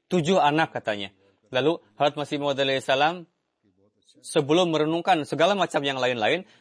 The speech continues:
"Oh, bagus sekali kalau begitu. Silahkan nikahkan saja dengan keluarga ini." Jadi pernikahan saya dengan Mirza Bashir Ahmad,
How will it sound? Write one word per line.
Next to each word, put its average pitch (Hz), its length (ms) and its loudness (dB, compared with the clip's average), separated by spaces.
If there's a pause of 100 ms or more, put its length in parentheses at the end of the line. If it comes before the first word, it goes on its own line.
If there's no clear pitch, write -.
(160)
"Oh, 151 160 2
bagus 101 320 -2
sekali 175 240 0
kalau 160 240 -2
begitu. 151 460 -4 (1700)
Silahkan 170 400 0
nikahkan 147 420 -2
saja 151 220 0
dengan 123 320 -4
keluarga 123 320 0
ini." 113 320 -2 (1040)
Jadi 131 300 -4 (400)
pernikahan 160 480 2
saya 165 320 4
dengan 139 320 -2 (260)
Mirza 143 300 0
Bashir 139 240 0
Ahmad, 156 320 0